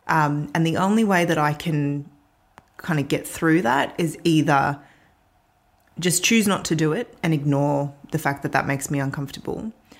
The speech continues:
or move through a level of resistance that is normal and natural to show up.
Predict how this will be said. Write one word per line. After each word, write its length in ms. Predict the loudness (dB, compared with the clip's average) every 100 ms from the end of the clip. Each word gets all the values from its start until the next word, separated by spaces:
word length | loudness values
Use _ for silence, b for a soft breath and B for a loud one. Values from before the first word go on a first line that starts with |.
| B B -4
or 260 | 2 4 4
move 400 | 4 4 2 0
through 240 | 0 2
a 40 | 2
level 280 | 2 0
of 100 | -2
resistance 840 | -2 -2 -2 -2 -4 -4 -4 -6 -8 _ _ _ _ _ _ -14 -4
that 180 | 0
is 300 | 0 0 -4 -10 -6
normal 640 | 0 2 2 2 0 -4 -4
and 380 | -4 -4 -8 -18 _ _ _ _ _
natural 560 | 0 0 0 -8 -8 -8 B B B -4
to 600 | 2 4 4 4 0 -4
show 300 | -4 0 2
up. 300 | 2 0 -4